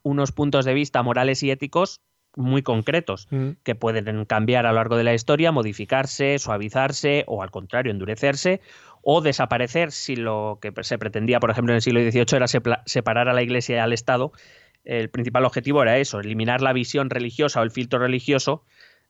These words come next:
Speaker 1: eh, de, eh, de la visión que los derechos de los seres humanos debíamos tener, eh, al menos mientras estuviésemos en, en este mundo.
Speaker 2: Mm.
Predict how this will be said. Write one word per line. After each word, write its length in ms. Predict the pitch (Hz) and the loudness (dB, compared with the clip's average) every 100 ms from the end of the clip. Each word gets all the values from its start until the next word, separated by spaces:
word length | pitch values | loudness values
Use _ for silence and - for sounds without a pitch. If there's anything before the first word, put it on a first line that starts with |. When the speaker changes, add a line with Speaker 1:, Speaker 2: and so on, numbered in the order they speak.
| - | -6
Speaker 1:
eh, 380 | 127 107 101 - _ _ | -4 -4 -6 -10 _ _
de, 420 | 135 143 143 151 _ | -2 2 4 2 _
eh, 680 | - 127 123 117 113 110 104 | 0 2 2 4 2 2 0
de 140 | 113 123 | 0 2
la 80 | 127 | 2
visión 280 | 131 147 147 | 2 0 2
que 120 | 147 | 2
los 120 | 135 | 2
derechos 440 | 135 135 139 143 | 0 -2 -2 -4
de 80 | 131 | -2
los 120 | 123 | -4
seres 220 | 117 131 123 | -2 -2 -2
humanos 340 | 135 131 135 | -2 0 0
debíamos 380 | 127 123 123 120 | 0 0 0 -2
tener, 320 | 131 127 131 - _ _ _ _ | -2 -2 -4 -8 _ _ _ _
eh, 420 | 120 117 110 107 - - | -6 -4 -2 -4 -6 -4
al 140 | 117 | 0
menos 240 | 120 131 135 | 2 2 2
mientras 260 | 135 123 | 2 0
estuviésemos 600 | 123 120 127 117 120 113 120 | -2 -2 -2 -2 -2 -2 -2
en, 320 | 110 107 104 | -4 -4 -6
en 120 | 117 | -2
este 220 | 117 113 | -2 -2
mundo. 320 | 107 101 90 - | -4 -4 -6 -8
Speaker 2:
Mm. 200 | 131 113 | -6 -4